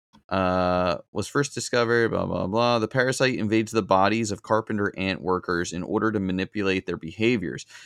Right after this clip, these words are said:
It forces them to abandon their normal activities, climb onto vegetation, then bite down onto the undersides of leaves or twigs where they die.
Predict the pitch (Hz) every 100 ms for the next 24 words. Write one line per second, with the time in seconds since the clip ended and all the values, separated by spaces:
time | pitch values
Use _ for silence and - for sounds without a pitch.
0 | - 104 - 113 - 120 123 120 104 92
1 | 98 98 131 143 123 98 98 107 117 113
2 | - 101 90 85 85 - - 107 127 131
3 | 98 113 101 101 98 98 - 95 - 85
4 | 85 92 92 - 104 - 113 104 107 95
5 | 92 92 90 113 143 117 - 90 90 90
6 | - 90 92 - 120 123 - 92 90 -
7 | _ _ _ - 90 85 87 95 82